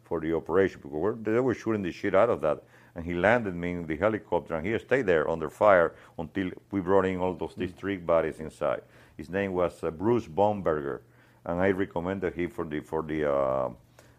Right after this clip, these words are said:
Speaker 1: for the Bronze Star, and he got the paper. I had the paperwork there somewhere, and he got the Bronze Star for that operation in there.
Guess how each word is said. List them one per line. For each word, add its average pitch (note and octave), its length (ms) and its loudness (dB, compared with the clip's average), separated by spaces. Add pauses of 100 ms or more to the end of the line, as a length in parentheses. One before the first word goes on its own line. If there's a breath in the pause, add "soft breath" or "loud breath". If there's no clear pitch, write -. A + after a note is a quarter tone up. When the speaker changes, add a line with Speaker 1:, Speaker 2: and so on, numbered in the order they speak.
Speaker 1:
for F2 180 -2
the D#2+ 80 -6
Bronze F#2+ 320 2
Star, F2+ 300 6
and E2 140 -2
he D#2+ 80 -10
got F2+ 160 4
the D#2 80 -4
paper. F2+ 320 0
I G2 40 6
had C3 140 6
the G#2+ 80 0
paperwork F2 520 0
there D#2+ 120 0
somewhere, C#2+ 400 -4 (300 soft breath)
and E2 100 -8
he G2+ 80 -4
got G2 300 4
the E2+ 60 -6
Bronze F2 280 -4
Star D#2+ 240 -2
for D2+ 160 -10
that D2 140 -2
operation C2 500 -10
in A#1 80 -18
there. - 160 -16